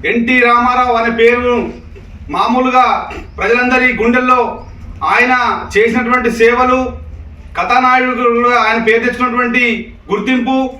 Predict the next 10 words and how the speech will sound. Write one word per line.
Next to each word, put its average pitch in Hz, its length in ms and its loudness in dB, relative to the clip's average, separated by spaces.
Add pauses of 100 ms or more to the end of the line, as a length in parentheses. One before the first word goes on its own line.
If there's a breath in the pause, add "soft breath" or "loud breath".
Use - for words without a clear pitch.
(460)
వీటన్నిటితో 240 640 2
పాటు 262 480 0 (280)
ప్రజలందరి 247 440 2
గుండెల్లో 262 400 2
ఆయన 262 440 0 (400)
రెండు - 280 0
తెలుగు 247 280 2
రాష్ట్రాలలో 254 520 2
కూడా 254 160 2
ఆయన 240 380 0